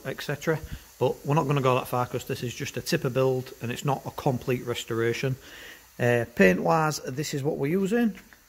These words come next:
Good old Amorite Smooth Black. Nothing special. Uh, the reason I'm using this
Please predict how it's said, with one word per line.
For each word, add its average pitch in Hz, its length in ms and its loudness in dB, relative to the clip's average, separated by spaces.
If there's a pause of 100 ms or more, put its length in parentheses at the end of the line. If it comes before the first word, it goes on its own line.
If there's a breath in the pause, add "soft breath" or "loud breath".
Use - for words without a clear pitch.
(420 loud breath)
Good 160 160 4
old 147 380 4
Amorite 147 480 2
Smooth 123 400 -6
Black. 139 340 -4 (600)
Nothing 151 400 0
special. - 840 -2
Uh, 120 280 0
the 139 180 -6
reason 147 180 4
I'm 131 100 0
using 123 280 2
this 120 240 -2